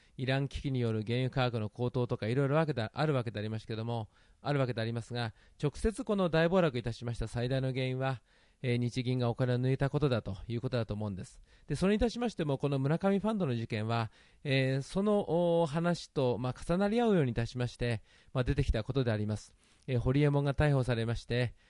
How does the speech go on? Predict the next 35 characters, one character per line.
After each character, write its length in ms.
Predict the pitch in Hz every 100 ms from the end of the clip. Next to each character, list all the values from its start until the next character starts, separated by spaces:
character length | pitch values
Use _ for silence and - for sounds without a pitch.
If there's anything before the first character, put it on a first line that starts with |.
| _ 131
え 260 | 123 120 117
ー、 20 |
そ 120 | 139
の、 340 | 143 147 147 -
ま 100 | 127
あ、 40 |
供 220 | - 131 127
述 240 | 131 131
の 100 | 127
中 200 | 131 127
か 100 | 139
ら 200 | 147 120
村 220 | 120 117
上 580 | 120 117 113 117 110 117
フ 80 | 120
ァ 100 | 117
ン 80 | 113
ド 100 | 151
の 80 |
問 180 | 135 123
題 100 | 117
が 80 | 117
出 120 | 113
て 60 | 107
き 40 |
て、 120 | 110
村 220 | 107 107 110
上 200 | 107 107
氏 120 | 151
が 120 | 151
逮 200 | 143 139
捕 100 | 120
さ 120 | 113
れ 100 | 98
る。 160 | 90